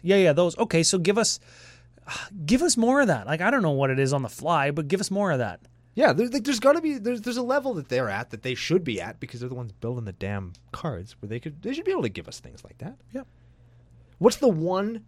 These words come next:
Speaker 2: thing that you wanna see either return or be brought in at Commander Masters in three minutes or less?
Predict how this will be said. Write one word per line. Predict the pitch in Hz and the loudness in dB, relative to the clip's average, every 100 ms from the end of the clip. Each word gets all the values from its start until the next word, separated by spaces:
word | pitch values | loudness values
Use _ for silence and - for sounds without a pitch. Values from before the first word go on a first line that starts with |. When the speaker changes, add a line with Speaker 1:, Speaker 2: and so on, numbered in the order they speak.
| - | -8
Speaker 2:
thing | - 175 143 131 | 0 2 2 0
that | 131 | -2
you | 143 | 0
wanna | 139 139 | 2 0
see | - 139 | 0 2
either | 127 123 | 2 2
return | 110 - 139 143 175 208 - | 0 -2 -2 0 0 -4 -8
or | - 131 | -4 -2
be | 123 | -2
brought | 113 139 147 139 | -2 2 4 2
in | 117 82 78 - - | -2 -6 -14 -20 -20
at | - | -18
Commander | - 123 120 | -6 -4 -2
Masters | 113 90 - 85 | -4 -6 -10 -14
in | 98 98 - - _ _ - | -12 -12 -16 -20 _ _ -20
three | - 175 185 | -4 0 2
minutes | 165 147 - | 2 0 0
or | 113 | -2
less? | 87 - - | -2 -8 -18